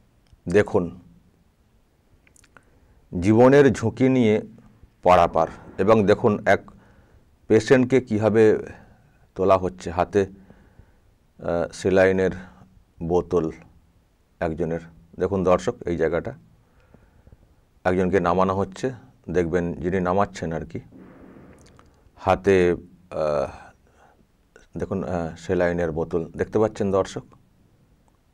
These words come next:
আরও একবার দেখুন, হাতে স্যালাইনের বোতল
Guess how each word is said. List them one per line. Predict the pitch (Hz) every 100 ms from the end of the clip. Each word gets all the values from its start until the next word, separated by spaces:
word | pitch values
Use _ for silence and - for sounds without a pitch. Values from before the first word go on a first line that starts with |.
| _ _ _ _ _ - _ _
আরও | 90 90 90
একবার | 82 85 82 - -
দেখুন, | 78 82 85 85 - _ _ _ _ _ _ _ _ _ _ _ _ _
হাতে | 92 90 101 101 101 -
স্যালাইনের | - - 90 90 90 87 80
বোতল | 85 80 98 107